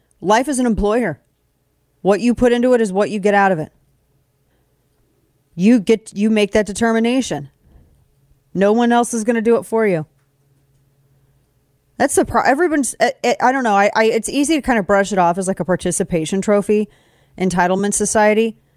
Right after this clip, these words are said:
But there's, there are other things that play into this. College is a racket.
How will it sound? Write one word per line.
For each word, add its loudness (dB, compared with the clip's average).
But 0
there's, 0
there 2
are 0
other 2
things -2
that -4
play 0
into -4
this. -6
College 0
is 2
a -4
racket. -2